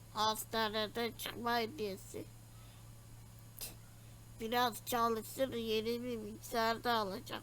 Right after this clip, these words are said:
bana. Oyuncu laptopu. Artık sizlere daha kaliteli videolar çekeceğim.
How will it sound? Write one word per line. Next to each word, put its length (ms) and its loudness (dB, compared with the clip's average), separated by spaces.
bana. 340 -4
Oyuncu 640 -2
laptopu. 640 -4
Artık 360 -2
sizlere 720 0
daha 280 4
kaliteli 760 0
videolar 680 -2
çekeceğim. 640 -6